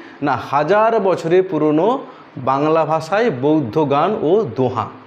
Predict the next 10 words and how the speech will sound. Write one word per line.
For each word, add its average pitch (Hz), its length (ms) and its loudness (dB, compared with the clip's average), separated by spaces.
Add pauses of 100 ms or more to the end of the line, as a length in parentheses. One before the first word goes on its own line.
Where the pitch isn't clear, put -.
(540)
এই 220 200 2
নামে 170 400 2 (520)
উনিশশো 208 500 2
ষোলো 190 360 2
সালে 156 420 0 (440)
বঙ্গীয় 233 480 4
সাহিত্য 202 460 0
পরিষদ 175 540 2 (120)
থেকে, 160 440 0 (420)
হ্যাঁ, 226 280 2